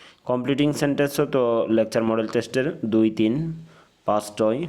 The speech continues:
নয়, এগারো, বারো, এগুলা পড়ার চেষ্টা করো, তাহলে এখান থেকে আশা করি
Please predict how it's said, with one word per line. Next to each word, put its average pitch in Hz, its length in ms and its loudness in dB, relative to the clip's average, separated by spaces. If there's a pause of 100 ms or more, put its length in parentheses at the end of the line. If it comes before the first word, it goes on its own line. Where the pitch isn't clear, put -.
(100)
নয়, 101 320 2
এগারো, 104 280 2
বারো, 87 340 -2 (380)
এগুলা 110 260 2
পড়ার 107 240 0
চেষ্টা 95 400 -2
করো, 160 300 -2 (440)
তাহলে 104 240 0
এখান 110 200 -2
থেকে 113 160 0
আশা 113 240 0
করি 156 280 0